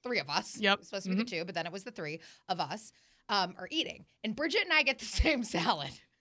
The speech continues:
Speaker 2: Yep.
Speaker 1: Okay.
Speaker 2: Well,
Speaker 1: And
Speaker 2: thought so.
Speaker 1: <laughs> we order the same exact thing. So I'm eating, and I notice that she's literally staring at me, like, like, just so mad. I'm like, "What? What is going on?"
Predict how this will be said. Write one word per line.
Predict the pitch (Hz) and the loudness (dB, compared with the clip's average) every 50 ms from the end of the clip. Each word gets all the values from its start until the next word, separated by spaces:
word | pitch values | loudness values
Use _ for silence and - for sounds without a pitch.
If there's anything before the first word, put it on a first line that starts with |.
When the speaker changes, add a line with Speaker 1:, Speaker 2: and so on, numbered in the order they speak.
| _ - | _ 2
Speaker 2:
Yep. | 214 208 214 214 - _ _ _ - | 4 4 4 4 2 _ _ _ -20
Speaker 1:
Okay. | - - - _ _ _ _ _ - | -20 -20 -20 _ _ _ _ _ -4
Speaker 2:
Well, | 196 190 175 170 170 139 | 0 0 0 0 2 2
Speaker 1:
And | 294 302 294 - - | 2 2 2 0 2
Speaker 2:
thought | 202 226 - | 2 2 2
so. | - 185 175 185 - _ _ _ - - - | 0 -4 -4 -4 -6 _ _ _ -12 -10 -8
Speaker 1:
<laughs> | - - - - - - 247 185 | -8 -8 -8 -10 -6 -4 -2 0
we | 349 330 285 | 0 2 2
order | 330 - - 403 392 392 - 403 381 | 2 2 2 2 0 2 0 2 -2
the | - - 392 | -2 -2 -2
same | 339 - - 330 294 277 285 277 277 | -6 -2 0 2 4 4 2 2 0
exact | 262 240 202 196 196 185 - - - | -2 -2 0 2 4 4 4 2 -2
thing. | 233 220 - 277 - - 196 185 - - - - - - - | -12 -8 -8 -8 -8 -8 -10 -14 -14 -18 -20 -20 -20 -20 -20
So | - - - 254 247 233 220 - - _ _ _ _ _ _ _ _ _ _ _ _ _ _ _ _ _ - - - _ - | -8 0 4 4 4 4 2 -2 -6 _ _ _ _ _ _ _ _ _ _ _ _ _ _ _ _ _ -20 -20 -14 _ 4
I'm | 220 240 262 302 311 320 - | 8 8 8 8 8 2 -6
eating, | - 240 254 247 202 180 175 190 - - | -6 -4 -4 -2 0 -2 -2 -4 -4 -2
and | - 220 233 - - | -2 -2 -2 2 8
I | 226 247 269 | 10 10 10
notice | 254 240 240 247 285 320 339 - | 8 6 2 2 2 0 -2 -4
that | - 370 - | -4 -6 -4
she's | - 330 294 220 220 | -2 -4 -4 -4 -4
literally | 196 196 196 214 220 226 247 254 277 277 | -8 -6 -4 -4 -2 -2 -2 -2 -2 -2
staring | 277 - - - - - - - - - - 220 196 202 208 190 165 160 - - - - _ _ _ _ _ _ _ - | -2 -4 -6 -8 -10 -12 -12 -14 -12 -4 2 4 4 4 4 2 -2 -6 -10 -14 -16 -20 _ _ _ _ _ _ _ 2
at | - 214 - - | 2 2 2 0
me, | 180 - - - - _ _ - | -8 -16 -16 -18 -20 _ _ 0
like, | 226 220 208 - - - - | 4 4 4 4 2 -10 -6
like, | 247 240 262 214 | 0 0 0 2
just | - 240 247 - - - - | 0 -4 -4 -4 -6 -4 4
so | - 330 320 311 320 | 6 8 8 8 6
mad. | 311 277 254 233 233 247 220 156 143 - | 4 4 6 10 12 12 10 10 4 0
I'm | 180 | -4
like, | 208 202 - - - - | -8 -8 -8 -10 -10 -4
"What? | 226 311 403 - - _ _ _ _ | -2 -2 -2 -2 -4 _ _ _ _
What | 214 214 269 277 339 | 2 2 2 2 2
is | 240 - | -4 -4
going | - 247 247 247 | -2 0 2 2
on?" | 208 | 2